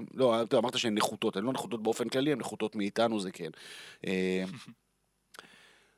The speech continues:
בתוך המאמץ הזה וזה, אז אוסקר יוכל לתת פה חצי שעה, שם חצי שעה, כדי שביום חמישי הוא יהיה, הוא יהיה בשיא, אה, וגם מיד אחרי זה ביום ראשון, בתוך ה-, בתוך העומס הגדול ש-, ש-,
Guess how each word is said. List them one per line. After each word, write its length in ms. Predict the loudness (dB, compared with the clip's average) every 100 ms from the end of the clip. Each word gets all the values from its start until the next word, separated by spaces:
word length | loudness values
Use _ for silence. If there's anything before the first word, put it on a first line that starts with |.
| _
בתוך 260 | 0 4 6
המאמץ 400 | 8 8 8 4
הזה 140 | 4 6
וזה, 240 | 8 6
אז 120 | 8
אוסקר 280 | 4 8 8
יוכל 180 | 8 8
לתת 280 | 8 4 6
פה 120 | 6
חצי 220 | 6 4
שעה, 200 | 6 6
שם 240 | 8 6 6
חצי 200 | 2 4
שעה, 200 | 6 6
כדי 240 | 6 4
שביום 300 | 4 6 6
חמישי 320 | 4 4 4
הוא 120 | 4
יהיה, 540 | 6 6 6 4 2 -2 -4 -18 -4
הוא 140 | 4
יהיה 120 | 4
בשיא, 420 | 6 6 6 4 0 -10 -10 -4
אה, 100 | 2
וגם 280 | 4 6 6
מיד 200 | 4 4
אחרי 180 | 4 2
זה 120 | 4
ביום 260 | 2 2
ראשון, 300 | 4 4 4
בתוך 300 | 2 -2 2
ה-, 200 | 2 2
בתוך 320 | 0 -2 0 2
העומס 360 | 0 0 -2
הגדול 360 | -2 -2 -2 0
ש-, 140 | 0 0 -2 -4 -10 -18 -20 -16 -4
ש-, 180 | -2